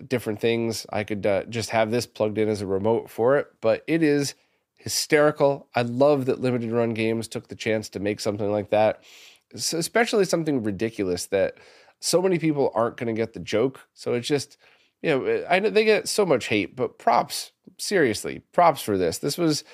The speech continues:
I, you know, I don't really have anything against that company, but I, I just think that they need to be applauded when they do silly things like this, 'cause they could have easily said, like, "No, no, that's not a big deal. No, people aren't gonna think that's funny." And I think it's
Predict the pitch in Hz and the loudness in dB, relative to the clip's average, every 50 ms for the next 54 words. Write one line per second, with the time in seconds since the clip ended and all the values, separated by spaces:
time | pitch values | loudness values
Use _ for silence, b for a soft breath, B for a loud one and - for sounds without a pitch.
0 | B B B B B - 135 117 92 123 165 170 151 135 139 170 185 165 139 104 | B B B B B 0 0 0 2 2 4 4 6 6 8 8 8 6 4 4
1 | 82 120 117 113 110 107 104 104 95 101 104 104 101 104 101 98 95 107 104 98 | 4 4 4 6 6 6 4 2 2 2 0 0 0 0 -2 0 0 0 0 0
2 | - 95 90 85 - 107 104 101 110 107 104 104 92 - 110 107 98 - - _ | 0 -2 -2 0 0 0 -2 0 -2 -2 -4 -4 -2 0 0 0 0 0 -4 _
3 | - 82 - - - 117 131 135 131 127 135 143 131 - - 131 120 127 - 117 | -8 -6 -6 -2 2 2 4 4 2 2 -2 -2 -4 0 0 -2 -2 0 0 0
4 | 107 78 78 117 113 110 113 117 113 101 107 90 92 104 95 87 - - 107 104 | 0 0 0 -2 -2 0 -2 -2 -2 -4 -6 -4 -2 -2 -2 -2 0 0 0 0
5 | 95 101 92 92 98 95 95 92 90 92 95 95 92 - - 113 101 101 98 95 | 2 -2 -4 -2 -4 -2 -4 -4 -4 -6 -6 -6 -6 -4 -2 0 0 0 -2 -4
6 | - 92 92 92 85 78 78 82 - - 85 90 110 - - - _ - 85 85 | -6 -6 -6 -6 -4 -4 -4 -4 -4 -4 -4 -4 -4 -6 -12 -12 _ -8 -8 -8
7 | - B B B B B B - 156 156 185 165 135 87 104 131 127 117 117 104 | -10 B B B B B B -4 -2 0 0 0 0 0 0 0 0 0 0 -2
8 | 101 92 - - 101 95 85 - 87 90 87 87 127 175 180 170 160 143 135 127 | -2 -4 -2 -2 -2 -2 0 -2 -4 -4 -4 0 2 4 4 6 6 6 6 6
9 | 123 120 120 110 - 131 117 113 104 87 98 87 78 92 92 92 92 95 107 107 | 4 4 2 2 2 2 4 4 2 0 -2 -4 -4 -2 -2 0 0 0 0 0
10 | 82 62 B B B B B B _ 139 127 120 123 117 110 104 113 104 - - | 0 -2 B B B B B B _ -2 0 2 2 0 0 0 -2 -2 -2 -2
11 | 104 92 - 92 85 - - - 101 98 98 95 90 - - - 98 95 - - | -4 -2 -2 -4 -4 -4 -4 -2 -2 0 0 -2 -4 -6 -6 -6 -6 -6 -6 -2
12 | - 107 120 117 - 117 101 - 85 - | 0 2 2 2 2 -2 -2 -2 -8 -12